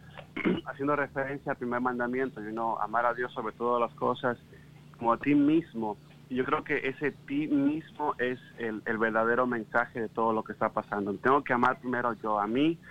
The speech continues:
para poder entregar y servir a los demás. Yo creo que en ese tiempo de pandemia, hemos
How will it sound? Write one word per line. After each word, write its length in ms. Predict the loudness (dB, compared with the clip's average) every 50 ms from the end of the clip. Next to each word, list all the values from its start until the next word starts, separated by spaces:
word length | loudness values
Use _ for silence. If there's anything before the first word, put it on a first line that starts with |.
| -18 -18 -18 -12 -6
para 180 | -2 -2 -2 -2
poder 320 | -2 0 2 2 4 4
entregar 680 | 4 2 0 -2 -4 -4 -2 2 4 4 4 4 2 0 -2
y 80 | -8
servir 320 | -12 -10 -10 -8 -6 -4 -4
a 60 | -4
los 140 | -4 -6 -6
demás. 340 | -8 -6 -4 -4 -4 -4 -4
Yo 120 | -8 -10
creo 120 | -10 -10 -10
que 100 | -8 -8
en 80 | -8
ese 160 | -8 -8 -8 -8
tiempo 340 | -6 -4 -4 -4 -2 -4
de 80 | -4 -4
pandemia, 640 | -4 -4 -4 -2 0 0 0 0 0 0 -2 -2 -4 -8 -18 -20 -20 -20 -20 -12 -6 -2
hemos 200 | 0 0 0 0